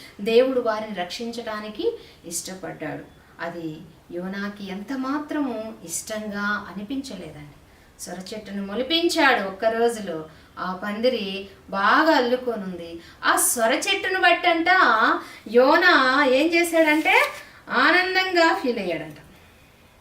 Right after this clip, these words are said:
"భలే వచ్చిందే సొర చెట్టు, హ్యాపీగా నిద్రపోవచ్చు" అనేసి పడుకున్నప్పుడు ఒక పురుగును కూడా అప్పటికప్పుడే దేవుడు, ఆ, తయారు చేసి పంపించాడు సొర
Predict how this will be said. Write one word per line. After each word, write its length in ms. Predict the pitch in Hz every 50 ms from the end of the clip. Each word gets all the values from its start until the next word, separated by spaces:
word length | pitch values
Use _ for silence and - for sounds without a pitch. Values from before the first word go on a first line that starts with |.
| _ _ _ _ _ _ _ - - - - - - - - _ -
"భలే 280 | 185 185 185 202 220 233
వచ్చిందే 760 | 220 214 214 214 - - 277 277 262 254 240 226 233 240 247
సొర 220 | - 247 214 208
చెట్టు, 500 | 233 233 - 247 233 - - 220 220 233 226 220
హ్యాపీగా 440 | 202 220 233 - - 269 262 262
నిద్రపోవచ్చు" 800 | 262 233 202 190 233 247 247 233 240 233 240 233 240 - - 247
అనేసి 800 | 226 208 190 196 208 214 220 226 226 214 - 208 196 - - - 208 202 - - - - - - - - - - - - - - _ _ _ _ _ _ _ _ _ _ _ _ _ _ _ _ _ _ _ -
పడుకున్నప్పుడు 1000 | 214 202 208 247 247 254 254 240 240 - 247 233 226 214 185 190 233 294 359 392 - -
ఒక 260 | 285 - 214 208 233
పురుగును 380 | 240 233 240 247 277 285 277 277
కూడా 520 | 294 302 302 320 320 320 302 269 254 240
అప్పటికప్పుడే 640 | 226 226 - 247 269 269 269 240 226 - 254 269 262
దేవుడు, 600 | 254 233 226 226 254 247 233 294 240 226 220 - - - - - - - - -
ఆ, 400 | 208 220 226 220 214 214 196 185 175 165 - - - - - -
తయారు 540 | 214 208 208 220 247 269 277 294 294 254 254
చేసి 280 | 240 240 240 - 277
పంపించాడు 680 | 254 240 220 214 220 220 247 262 262 - 269 262 262 233
సొర 200 | - 226 208